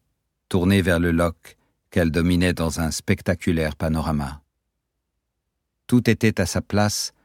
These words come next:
et pourtant, Greg le savait, plus rien n'était comme avant. Sa gorge se noua.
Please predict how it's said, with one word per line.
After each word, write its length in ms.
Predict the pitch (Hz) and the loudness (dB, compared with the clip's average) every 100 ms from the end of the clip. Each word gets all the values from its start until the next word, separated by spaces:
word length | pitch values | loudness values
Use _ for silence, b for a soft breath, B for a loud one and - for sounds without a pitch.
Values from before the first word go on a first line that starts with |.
| _ _ _ _ _ - | _ _ _ _ _ -6
et 80 | 92 | -4
pourtant, 480 | 127 - 110 104 - | -4 0 2 2 -2
Greg 340 | - 78 78 | -6 -4 -4
le 120 | 76 73 | -4 -4
savait, 420 | - 78 90 85 _ _ _ _ _ _ _ _ _ _ | -4 -2 -2 -4 _ _ _ _ _ _ _ _ _ _
plus 100 | - | 0
rien 220 | 107 95 | 2 2
n'était 240 | 85 80 87 | 0 -2 -4
comme 200 | 87 82 | -2 -2
avant. 380 | 73 73 65 - _ _ _ _ _ _ _ _ _ _ _ _ _ | -4 -8 -12 -20 _ _ _ _ _ _ _ _ _ _ _ _ _
Sa 160 | - 95 | -2 0
gorge 380 | 87 90 76 80 | 2 0 -2 -6
se 180 | - | -4
noua. 420 | 82 78 73 67 | -2 -2 -4 -8